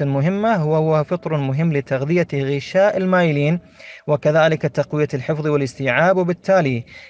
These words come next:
كما أنه مفيد للجهاز الهضمي فهو مفيد للجهاز العصبي،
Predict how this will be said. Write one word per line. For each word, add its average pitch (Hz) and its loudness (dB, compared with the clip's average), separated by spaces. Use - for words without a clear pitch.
كما 160 2
أنه 175 2
مفيد 170 0
للجهاز 160 2
الهضمي 160 -2
فهو 143 -2
مفيد 139 -4
للجهاز 151 0
العصبي، 151 0